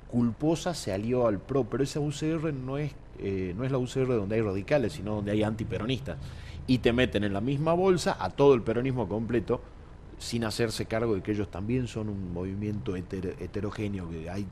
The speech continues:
gente más de izquierda, más de derecha, igual que en el peronismo. ¿Cómo, cómo,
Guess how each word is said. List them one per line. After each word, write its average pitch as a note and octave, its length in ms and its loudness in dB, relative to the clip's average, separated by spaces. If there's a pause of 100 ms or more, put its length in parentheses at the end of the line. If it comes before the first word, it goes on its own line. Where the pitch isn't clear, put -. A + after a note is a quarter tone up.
(100)
gente G2 300 -6
más F2+ 140 -6
de F#2 40 -6
izquierda, C3+ 420 4
más A2 200 -2
de A2 80 2
derecha, C3 400 2
igual F#3 260 0
que G3 80 -4
en D#3+ 60 -2
el C#3+ 60 -4
peronismo. D#3+ 520 -2 (600)
¿Cómo, E3+ 240 0
cómo, E3+ 560 0